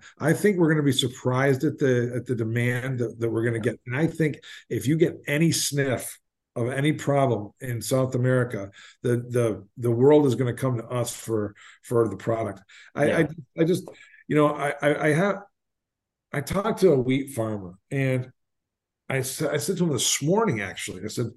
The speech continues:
Speaker 1: "Why would a farmer plant wheat when they can plant something else on, on their land? I mean, it doesn't make sense to plant something you're gonna lose money at." I mean,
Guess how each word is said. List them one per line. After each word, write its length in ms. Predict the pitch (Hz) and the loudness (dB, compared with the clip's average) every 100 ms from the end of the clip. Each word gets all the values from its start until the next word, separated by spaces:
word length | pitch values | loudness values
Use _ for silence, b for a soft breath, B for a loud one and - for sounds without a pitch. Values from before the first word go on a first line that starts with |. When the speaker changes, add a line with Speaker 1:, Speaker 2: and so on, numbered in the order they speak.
| b b _ _ - - | b b _ _ -20 -10
Speaker 1:
"Why 640 | 117 151 185 226 220 - - | -4 0 2 4 2 0 2
would 200 | 147 147 | 4 4
a 220 | 131 123 | 2 -2
farmer 640 | - - 151 143 95 80 - _ _ _ _ _ _ _ _ _ _ _ - | -2 -2 0 0 -4 -10 -18 _ _ _ _ _ _ _ _ _ _ _ 0
plant 320 | 160 131 117 | 0 0 -2
wheat 460 | 120 185 - - - | 2 2 2 -4 -6
when 100 | 123 | -2
they 80 | 131 | 0
can 160 | 135 | 0
plant 260 | 123 170 160 | 2 2 2
something 280 | - 143 143 | 0 0 0
else 300 | 131 151 - | 0 0 0
on, 280 | 127 123 117 | 0 0 -2
on 140 | 127 123 | -2 -2
their 140 | 120 | -2
land? 340 | 110 180 156 - _ _ _ _ | -2 -4 -6 -12 _ _ _ _
I 40 | 120 | 0
mean, 140 | 127 | 0
it 140 | 127 127 | 2 4
doesn't 340 | 208 196 175 | 4 4 2
make 180 | 156 147 | -2 -2
sense 400 | - 165 139 - | 0 0 0 -2
to 100 | 123 | -6
plant 340 | - - 180 | -4 -2 -2
something 260 | 180 135 117 | 0 -2 0
you're 160 | 131 135 | 2 2
gonna 80 | |
lose 240 | 135 143 101 | 4 2 2
money 380 | 113 208 208 90 | -2 -2 -2 -4
at." 140 | - - _ | -8 -18 _
I 40 | 127 | -2
mean, 260 | 127 123 | -2 -2